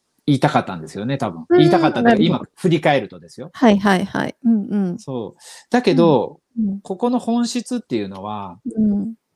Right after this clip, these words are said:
Speaker 1: その、このうつつさんと深くつながってるってことだと思うんですよね。
Speaker 2: うんうん。
Speaker 1: だから、うつつさんのハートの声を、
Speaker 2: うん。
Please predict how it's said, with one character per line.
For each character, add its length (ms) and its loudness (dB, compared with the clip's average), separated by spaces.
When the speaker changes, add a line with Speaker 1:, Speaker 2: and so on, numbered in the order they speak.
Speaker 1:
そ 140 -8
の、 520 -6
こ 120 -4
の 100 -2
う 160 0
つ 160 -4
つ 140 -2
さ 200 2
ん 140 0
と 520 -2
深 320 -4
く 140 -4
つ 160 -8
な 160 0
が 80 -2
っ 100 -4
て 140 -2
る 60 0
っ 60 -2
て 100 -6
こ 100 -10
と 80 -16
だ 140 -14
と 100 -14
思 140 -10
う 20 -12
ん 20 -14
で 80 -14
す 120 -16
よ 60 -12
ね。 420 -12
Speaker 2:
う 80 -2
ん 520 0
う 40 0
ん。 20 -2
Speaker 1:
だ 120 2
か 160 2
ら、 300 -2
う 100 -8
つ 160 -10
つ 100 -10
さ 260 -10
ん 80 -10
の 420 -8
ハ 240 -2
ー 40 -12
ト 120 -6
の 140 -10
声 320 -2
を、 420 -2
Speaker 2:
う 100 0
ん。 140 -2